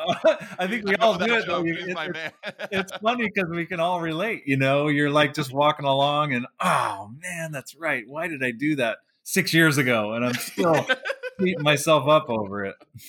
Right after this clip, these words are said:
Speaker 1: <laughs>
Speaker 2: Exactly. <laughs>
Speaker 1: Uh-huh.
Speaker 2: Exactly. It's absolutely crazy.
Speaker 1: Yeah.
Speaker 2: So,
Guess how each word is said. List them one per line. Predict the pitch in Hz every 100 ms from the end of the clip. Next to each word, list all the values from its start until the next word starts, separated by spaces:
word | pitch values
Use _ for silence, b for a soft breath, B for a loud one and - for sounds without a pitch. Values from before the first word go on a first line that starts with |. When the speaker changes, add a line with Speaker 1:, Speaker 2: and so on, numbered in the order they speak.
| - -
Speaker 1:
<laughs> | 170 -
Speaker 2:
Exactly. | 143 - 170 165 - 143 - 165 - 165 -
<laughs> | _ _ 370
Speaker 1:
Uh-huh. | 480 440 107 127
Speaker 2:
Exactly. | 131 123 113 120 113 104
It's | 101 -
absolutely | 117 123 - 123 110 101 101
crazy. | - 92 90 87 95 b b b b 95
Speaker 1:
Yeah. | 87 85
Speaker 2:
So, | - - 127 104 98 80